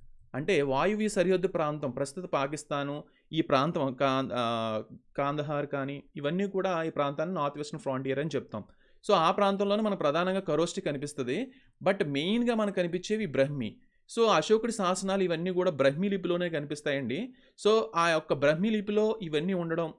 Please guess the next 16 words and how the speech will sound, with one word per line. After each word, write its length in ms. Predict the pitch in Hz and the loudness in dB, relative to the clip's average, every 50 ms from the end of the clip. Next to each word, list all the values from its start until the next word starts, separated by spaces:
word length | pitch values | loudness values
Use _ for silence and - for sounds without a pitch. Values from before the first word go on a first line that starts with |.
| - | -6
అవి 80 | 156 143 | -2 0
ఎవరికి 320 | 135 127 135 151 180 - | 0 2 0 0 -2 -2
అర్థం 280 | 170 135 131 135 165 175 | -4 -2 -2 -2 -4 -4
కాకపోవడాన్ని 1000 | 170 170 151 139 143 143 151 143 131 135 131 135 139 170 202 180 151 160 185 - _ _ _ _ _ _ _ _ _ _ | -4 -4 -4 -4 -6 -6 -4 -2 0 0 -2 -2 -4 -6 -6 -6 -8 -8 -10 -12 _ _ _ _ _ _ _ _ _ _
తర్వాత 640 | - 156 160 185 214 226 220 208 170 143 135 139 160 - _ _ - 180 | 0 0 2 2 0 0 0 0 0 0 -2 -4 -6 -10 _ _ -8 -6
ఈ 60 | 160 | -6
జేమ్స్ 400 | 135 127 147 175 208 233 220 - | -2 -2 0 0 0 -2 -2 -4
ప్రిన్సెప్ 360 | 190 185 175 175 190 180 - | -4 -4 -2 -2 -4 -2 -4
అనే 120 | 170 156 | -4 -4
ఆయన 260 | 143 135 143 170 180 165 | -4 -4 -4 -4 -4 -4
వచ్చిన 260 | 143 - - 170 156 | -6 -6 -8 -8 -6
తర్వాత 400 | 143 131 127 127 135 131 131 185 | -4 -4 -2 -2 -2 -2 -2 -2
దాని 300 | 196 175 143 156 156 156 | -2 -2 -2 -2 -2 -2
భాషను 400 | 127 120 113 - - - 175 131 | -4 -4 -4 -6 -6 -6 -6 -6
అర్థం 240 | 147 131 143 151 135 139 | -4 -4 -6 -4 -4 -4
చేసుకుని, 520 | 117 104 - - - 110 135 208 269 262 | -4 -6 -6 -8 -8 -6 -6 -6 -6 -8